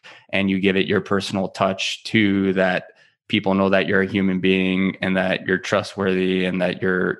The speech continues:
you're, you're being thoughtful and thorough and,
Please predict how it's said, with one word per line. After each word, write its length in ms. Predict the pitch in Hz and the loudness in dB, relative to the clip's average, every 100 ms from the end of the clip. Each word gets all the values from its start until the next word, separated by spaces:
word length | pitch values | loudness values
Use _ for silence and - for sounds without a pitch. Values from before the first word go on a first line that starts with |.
| - | -6
you're, 240 | 98 90 - | -6 -8 -10
you're 280 | 90 98 92 | -4 -2 -2
being 420 | 92 - 92 95 - | -6 -4 -2 -4 -4
thoughtful 540 | 90 92 - 95 95 90 | -2 -2 -2 -2 -2 -2
and 260 | 90 - | -4 -4
thorough 600 | 95 95 95 90 92 90 - - | 0 0 0 -2 -2 -4 -4 -6
and, 440 | 80 92 87 92 | -6 -6 -6 -8